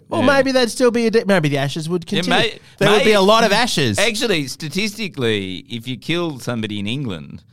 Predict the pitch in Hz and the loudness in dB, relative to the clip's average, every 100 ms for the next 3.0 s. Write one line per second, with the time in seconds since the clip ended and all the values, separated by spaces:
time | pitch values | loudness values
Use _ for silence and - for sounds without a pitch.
0 | _ _ _ 117 117 143 147 135 104 101 | _ _ _ -8 -2 -2 -2 -6 -6 -6
1 | 104 90 113 143 202 160 139 - 67 92 | -6 -4 -2 -2 -2 -4 -8 -8 -10 -8
2 | 151 110 71 - - 143 139 135 147 | -8 -8 -10 -10 -10 -6 -8 -4 -2